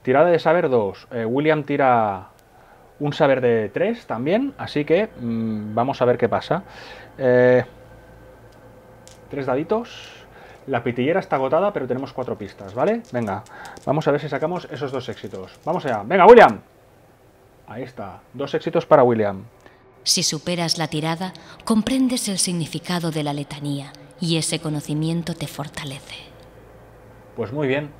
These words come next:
Speaker 1: Esto acabaría la fase de mitos, así que podemos ir a la fase de los investigadores. Pues gente, creo que no hace falta que os diga qué voy a hacer, ¿no? Voy a activar a Rita, por supuesto, en esta tercera ronda de la partida y haremos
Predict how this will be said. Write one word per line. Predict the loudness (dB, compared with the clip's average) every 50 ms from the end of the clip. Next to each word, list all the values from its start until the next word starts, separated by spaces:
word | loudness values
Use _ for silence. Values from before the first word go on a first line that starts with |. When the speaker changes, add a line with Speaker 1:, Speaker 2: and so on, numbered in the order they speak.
| -20 -20 -20 -20 -20 -20 -10 -2
Speaker 1:
Esto | -2 -2 4 6 8 10 10 12 12 12 12 12 10 8
acabaría | -2 -4 -2 -2 -2 -2 -2 0 0 0 0 0
la | 0 -2
fase | -2 -6 -4 0 2
de | 2 2
mitos, | 2 2 2 2 0 0 -2 -8
así | -12 -6 -4 -2
que | 0 0 2
podemos | 4 2 2 2 -4 -2 0
ir | 2 4
a | 4 2 2 0
la | -2 -4 -4 -2
fase | -2 -4 -4 -4 -6 -6 -6 -8
de | -6 -4 -2 -2
los | -2 -4 -8
investigadores. | -10 -10 -10 -12 -12 -12 -12 -10 -8 -8 -8 -10 -10 -14 -18 -20 -20 -20 -20 -20 -20 -20 -20 -20 -20 -20 _ -20 -20 -20 -20 _ _ _ _ _ _ _ _ -20 -20 -20 _ _ -8
Pues | -8 -8 -4
gente, | -2 -2 -2 0 -2 -4 -2
creo | 2 2 2 2
que | 0 -2
no | -4 -2
hace | -4 -2
falta | -2 -2 -2 -2 0
que | 0
os | 0 0
diga | 2 0 0 0
qué | -4 -6
voy | -4 -6
a | -6
hacer, | -2 0 0 0 0
¿no? | -4 -6 -8 -10 -16 _ -6
Voy | 0 0 0 0
a | 0
activar | -4 -4 -4 -2 0 -2
a | -2
Rita, | -2 -4 -6 -4 -4 -4 -4
por | -6 -8 -8
supuesto, | -8 -10 -4 -4 -4 -4 -4 -6 -6 -6 -6 -10 -16 -20 -20 -20 -20 -12
en | -10 -8 -8
esta | -8 -6 -4 -4 -2
tercera | -2 -2 -2 0 0 2 4 4 4 4
ronda | 4 2 0 0 0 0
de | 0
la | 0 0
partida | -2 -2 -4 -2 -2 -2 -2 0
y | 0
haremos | 0 0 0 -2 -4 -8 -10 -14